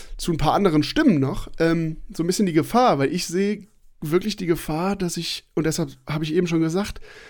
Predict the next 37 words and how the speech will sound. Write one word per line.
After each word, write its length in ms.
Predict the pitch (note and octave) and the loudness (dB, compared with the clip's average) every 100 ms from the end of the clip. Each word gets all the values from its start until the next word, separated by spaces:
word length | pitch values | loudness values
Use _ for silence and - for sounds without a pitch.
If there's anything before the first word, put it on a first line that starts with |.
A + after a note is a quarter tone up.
| - - _ _ _ _ | -20 -20 _ _ _ _
gar 160 | E3 E3 | -6 -4
nicht 180 | E3 - | -4 -6
so, 600 | E3+ F#3 G#3+ A3 G#3+ G3+ - | 0 2 4 4 2 0 -4
oder 160 | E3 | -2
ich 80 | D3 | -2
hab 80 | F#3 | -2
so 80 | G#3+ | 0
ein 20 | |
bisschen 160 | G#3 A3 | 0 2
Angst 460 | A#3 A3+ C#3 - | 4 4 4 -2
vor 160 | - C#3+ | 0 2
dem 80 | C#3+ | 4
Spiel 320 | - - D#3+ | 2 4 6
am 140 | D#3 | 6
Wochenende, 680 | C3+ C#3+ C#3+ D3+ F3+ F#3 C3+ | 2 2 4 4 4 2 2
weil 480 | C#3 D3 F#3 G#3+ A3 - - - - | 4 8 8 8 6 -6 -20 -20 -10
gegen 160 | - D#3+ | -2 2
den 120 | D#3+ | 4
B 100 | D3+ | 4
V 180 | D3+ D#3+ | 4 2
B 240 | D#3 F#3 | 4 4
sehen 300 | F3+ D#3+ F3 | 4 6 4
wir 120 | E3 D#3+ | 4 2
jetzt 380 | D#3 - - - - | 0 -4 -8 -12 -14
traditionell 640 | - D#3 D3 C#3+ E3 D#3 D#3+ | -2 0 0 0 2 4 6
nicht 200 | D3+ D3 | 4 4
immer 440 | G3 G3+ G#3+ G#3 | 8 12 10 8
wie 60 | G3 | 8
der 140 | F#3+ | 8
sichere 360 | F#3 G3+ G#3 F#3+ | 8 4 4 4
Sieger 400 | F3 G#3 G3+ E3+ | 6 8 8 8
aus 340 | G3 G#3+ - | 4 0 -2
und 120 | F3+ D#3 | 0 2
haben 140 | E3+ | 2
da 60 | D#3 | 2
auch 120 | D#3 | 2
schon, 420 | E3 D#3 D3+ C3 | 0 0 0 -4